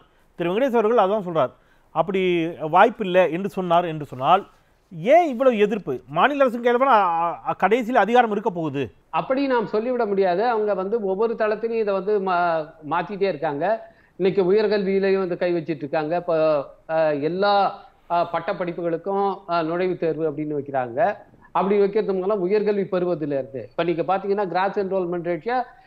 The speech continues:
Speaker 2: இந்தியாவிலேயே உயர்கல்வியில தமிழ்நாட்டுல தான் அதிகம். அவங்க வந்து, அ, ரெண்டாயிரத்தி, அ, இருபத்தி அஞ்சுல,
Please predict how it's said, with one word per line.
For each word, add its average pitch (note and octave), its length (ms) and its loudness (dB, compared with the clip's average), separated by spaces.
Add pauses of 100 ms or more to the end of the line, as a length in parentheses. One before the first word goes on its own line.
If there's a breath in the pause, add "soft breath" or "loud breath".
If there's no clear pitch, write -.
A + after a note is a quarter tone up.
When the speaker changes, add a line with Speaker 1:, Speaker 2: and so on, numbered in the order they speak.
(100)
Speaker 2:
இந்தியாவிலேயே F#3+ 800 2
உயர்கல்வியில F3+ 960 0
தமிழ்நாட்டுல E3 460 -4
தான் G3 140 -2
அதிகம். C#3 340 -8 (280)
அவங்க E3+ 300 -2
வந்து, F#3+ 600 0 (120)
அ, D#3+ 300 0
ரெண்டாயிரத்தி, F3+ 760 -2 (340 soft breath)
அ, E3 460 2
இருபத்தி F#3+ 520 0
அஞ்சுல, F3+ 340 0